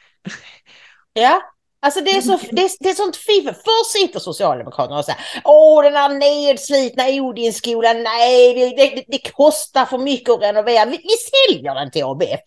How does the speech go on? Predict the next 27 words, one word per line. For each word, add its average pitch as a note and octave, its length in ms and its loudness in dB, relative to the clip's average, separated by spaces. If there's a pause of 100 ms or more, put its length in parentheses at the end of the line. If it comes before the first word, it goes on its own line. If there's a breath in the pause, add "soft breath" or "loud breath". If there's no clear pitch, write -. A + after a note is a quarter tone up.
(140)
Så C4+ 160 0
de A3+ 240 0
fick - 160 -8
köpa D#3+ 360 0
den C3 180 -4
för D3 220 -4
ynka G3+ 340 -8
tjugotre D3 680 -12
miljoner B2+ 560 -8
kronor. A#3 460 -4 (720 loud breath)
Eh, G3+ 160 4 (220)
och F4 180 -2
utan F4 400 -2
att E3 140 -2
någon F#3+ 500 2
annan B3+ 420 -4
ens F#3+ 280 -6
fick - 180 -10
lägga E3 300 -2
ett - 120 -14 (360)
anbud. A3+ 1200 2 (360)
Det C4 60 4
här F4+ 160 4
måste C4 200 0
ju - 20 -8
vara B3+ 100 4
mot F4 300 0